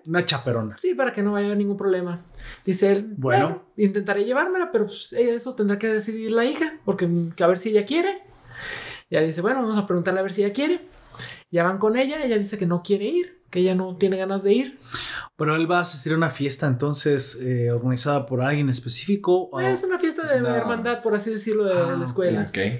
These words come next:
Speaker 1: Ok.
Speaker 3: Ya, ya eso nos dice, pues, que en una universidad y, pues, a eso, a lo que hacen usualmente, quiero imaginarme.
Speaker 1: Los jóvenes,
Speaker 3: Mm,
Speaker 1: claro.
Speaker 3: bueno, lo que nos plantean muchas películas americanas o de
Speaker 1: Ujú.
Speaker 3: la vida americana es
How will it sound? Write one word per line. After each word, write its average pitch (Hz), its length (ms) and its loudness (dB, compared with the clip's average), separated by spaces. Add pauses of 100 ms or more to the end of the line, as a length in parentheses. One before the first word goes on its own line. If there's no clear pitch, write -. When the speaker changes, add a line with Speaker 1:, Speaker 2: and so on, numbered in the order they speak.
(260)
Speaker 1:
Ok. 101 120 -2 (280)
Speaker 3:
Ya, 101 260 2
ya 101 140 2
eso 104 380 0
nos 90 300 2
dice, 101 260 2
pues, - 280 -4
que 85 300 0
en 90 140 -4
una 107 160 0
universidad 123 760 0 (200)
y, 92 540 2 (100)
pues, - 240 -4
a 80 240 2
eso, 104 300 2
a 92 120 0
lo 92 160 0
que 107 100 -2
hacen 110 340 0
usualmente, 117 840 -2 (260)
quiero 104 160 2
imaginarme. 139 600 0
Speaker 1:
Los 143 160 2
jóvenes, 117 560 -2
Speaker 3:
Mm, 113 180 2
Speaker 1:
claro. 110 180 0 (140)
Speaker 3:
bueno, 123 340 0
lo 107 200 0
que 113 100 -4
nos 113 160 -6
plantean 135 800 0
muchas 113 340 0
películas 117 480 0
americanas 127 680 -2 (160)
o 143 120 -4
de 127 200 2
Speaker 1:
Ujú. 160 180 -2 (500)
Speaker 3:
la 90 160 2
vida 92 180 2
americana 110 540 0
es - 520 -6